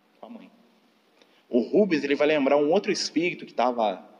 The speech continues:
no grupo deles há pouco tempo, que é o Isaac. Vocês lembram do Isaac? O Isaac, ele amava profundamente a mãe dele, a Sara, né? E depois ele encontra com a Rebeca, que vai ser a esposa dele.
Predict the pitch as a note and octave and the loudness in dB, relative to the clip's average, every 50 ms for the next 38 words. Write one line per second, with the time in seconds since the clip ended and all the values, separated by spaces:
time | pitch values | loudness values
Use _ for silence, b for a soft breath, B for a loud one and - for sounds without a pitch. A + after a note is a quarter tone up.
0 | b b b b b _ - A#2 A#2+ A2 A2+ A#2+ C3+ C3 - C3 A2 A2+ A#2 C3 | b b b b b _ -2 0 0 0 2 0 0 0 0 -2 0 2 2 2
1 | B2+ A#2+ - - - - - - - - - D3+ D3 - D3+ - - D3+ E3 D#3 | 0 -2 -4 -8 -18 -18 -16 -14 -10 -6 -2 -2 -2 -4 -4 -6 -4 -4 -4 -4
2 | - D#3 D3+ E3 E3 C3 C3 A#2+ A#2+ A#2+ - - - B2+ A#2+ C#3 D3+ D3+ C3 A#2+ | -2 -2 0 0 0 0 0 0 0 0 -4 -6 -4 -4 -2 -2 0 0 2 0
3 | A#2 A2+ - - A#2+ A2+ B2+ C#3+ D3 B2 - - - - - - - b b b | 0 -2 -2 -2 -2 0 2 0 0 0 -2 -6 -14 -20 -20 -20 -20 b b b
4 | b b b A#2 B2 A#2+ A#2 B2+ B2+ C3 D3 D3 - E3 D#3 D3 D3+ C#3 B2+ B2+ | b b b -2 -2 0 2 2 2 2 2 0 0 0 0 2 0 0 0 -2
5 | C#3+ D3+ D3+ - D#3+ D3+ - D3+ C#3+ C#3 C3+ B2+ B2+ B2+ - B2+ C3 C3 B2 A#2 | -2 -2 -2 -4 -4 -4 -4 -4 -2 0 0 0 0 -2 -2 -2 -2 -2 -2 0
6 | A2+ A#2 B2 B2+ - - - C3 A2 A2+ A#2 C#3 G3+ - - - - _ - A2+ | 2 2 2 2 0 -2 -2 -2 0 0 0 -2 -4 -8 -12 -16 -20 _ -4 -2
7 | B2 E3 C#4 D#4 - - B B B B B B B B B2+ B2 D#3 D#3 D#3 D3+ | 0 0 0 -2 -6 -16 B B B B B B B B 0 2 2 2 2 2
8 | D#3 D3 D#3 D#3+ E3+ E3 D#3 D3+ C#3+ D#3+ D3 - C#3+ C3+ D3 D#3+ D3 B2+ B2+ D3+ | 2 2 2 0 -2 0 0 0 0 0 -2 -2 -2 0 0 0 2 2 2 2
9 | - - - - - A#2 A#2 A#2 - A2+ A2+ - - - B2 B2 C#3+ C#3 C3 B2 | 2 -2 -4 -6 -2 -2 -2 -2 -2 -6 -6 -4 -4 -2 0 0 0 2 2 2
10 | B2 D#3 G3 B3 | 2 0 -2 -6